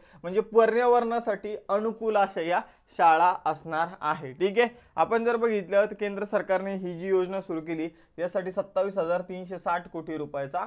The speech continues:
खर्च होणार आहे. त्याचबरोबर जर बघितलं, तर आपल्याला काय लक्षात ठेवायचं, ही योजना जी आहे, ती शिक्षक दिनाच्या दिवशी सुरू करण्यात आली होती, पाच सप्टेंबर दोन हजार बावीस रोजी. तर या बाबी आपल्यासाठी खूप महत्त्वाच्या आहे. बरोबर उत्तर दिलेलं आहे तुम्ही.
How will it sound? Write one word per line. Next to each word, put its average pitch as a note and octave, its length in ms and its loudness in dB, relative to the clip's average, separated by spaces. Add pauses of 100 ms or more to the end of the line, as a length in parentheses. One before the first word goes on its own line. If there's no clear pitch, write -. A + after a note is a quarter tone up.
(120)
खर्च D3 260 -4 (360)
होणार D3 340 -4 (140)
आहे. D3+ 300 -4
त्याचबरोबर G#3+ 800 2
जर A3 160 2
बघितलं, G#3 420 0
तर G3 100 -2
आपल्याला G3 400 2
काय G3 140 2
लक्षात G3 260 0
ठेवायचं, D#3+ 360 -2
ही F3 240 -8
योजना G3 340 0
जी F#3 120 -4
आहे, F#3 420 0 (360)
ती G3 80 -4
शिक्षक G#3 340 -4
दिनाच्या G#3+ 440 -2
दिवशी G3+ 280 -8
सुरू F#3 220 -8
करण्यात F3 340 -6
आली E3+ 160 -6
होती, D#3+ 120 -12
पाच F3 260 -4
सप्टेंबर D#3 480 -10
दोन D#3 100 -10
हजार D3+ 180 -4
बावीस C#3+ 480 -6 (280)
रोजी. C3 480 -2
तर C3+ 100 -6
या E3 320 4
बाबी D3+ 380 0
आपल्यासाठी D3 520 -6
खूप D3 200 -10
महत्त्वाच्या D3 460 -6
आहे. D#3+ 100 -6 (300)
बरोबर E3+ 340 2
उत्तर D#3+ 280 -2
दिलेलं D#3 360 0
आहे D#3 140 -2
तुम्ही. D3 320 -8